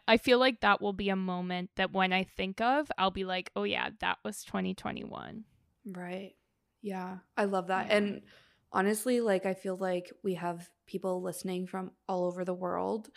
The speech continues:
Speaker 2: We're obviously based
Speaker 1: Yeah.
Speaker 2: in Canada, but it's, like, the American election in specific is, like, obviously shapes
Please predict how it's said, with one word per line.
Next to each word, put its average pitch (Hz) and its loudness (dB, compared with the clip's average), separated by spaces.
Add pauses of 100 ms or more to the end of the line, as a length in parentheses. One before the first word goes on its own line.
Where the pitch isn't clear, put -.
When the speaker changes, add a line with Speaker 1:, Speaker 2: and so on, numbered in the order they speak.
(300)
Speaker 2:
We're 185 4
obviously 180 2
based 208 2
Speaker 1:
Yeah. 180 0
Speaker 2:
in 175 -4
Canada, 185 2
but 214 4
it's, 185 -4
like, 180 2
the 190 2
American 180 -2
election 254 0 (240)
in 196 4
specific 202 -2
is, 175 2
like, 165 -2 (720)
obviously 196 6
shapes 180 -2